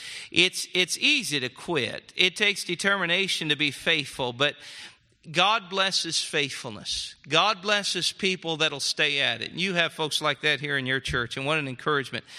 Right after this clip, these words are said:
they are to me, and I know to your pastor. Number seven, I wanna hurry.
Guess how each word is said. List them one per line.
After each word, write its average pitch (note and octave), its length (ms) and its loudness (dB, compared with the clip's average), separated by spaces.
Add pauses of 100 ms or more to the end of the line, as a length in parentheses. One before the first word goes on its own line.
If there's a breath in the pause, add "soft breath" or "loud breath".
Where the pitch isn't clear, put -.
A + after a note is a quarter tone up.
(200 loud breath)
they C3+ 120 4
are C3 160 2
to - 120 -6
me, C3+ 200 4
and B2+ 80 -2
I B2+ 60 -4
know C#3 160 0
to C3+ 80 -4
your C3 120 0
pastor. B2+ 560 0 (260 loud breath)
Number G#3 280 4
seven, B2+ 420 2
I C#3+ 60 2
wanna D#3 240 2
hurry. D3+ 280 2